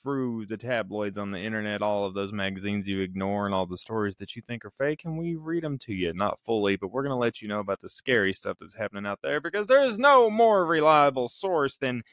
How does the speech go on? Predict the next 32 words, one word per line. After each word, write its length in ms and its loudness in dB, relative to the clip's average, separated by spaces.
supermarket 680 -8
tabloids. 560 -8
So, 680 6
first 1000 6
story 480 0
that 140 -2
we 280 0
have 600 0
is 140 -6
from 300 0
The 180 -4
Independent. 840 -2
And 140 -4
this 180 -4
was 200 -2
reported 420 -4
on 160 -2
nine 240 0
hours 380 2
ago. 400 2
By 140 8
the 40 6
way, 140 8
I 40 8
want 160 6
to 40 2
throw 160 2
this 220 -2
out 160 0
there. 260 0
The, 380 0
uh, 420 2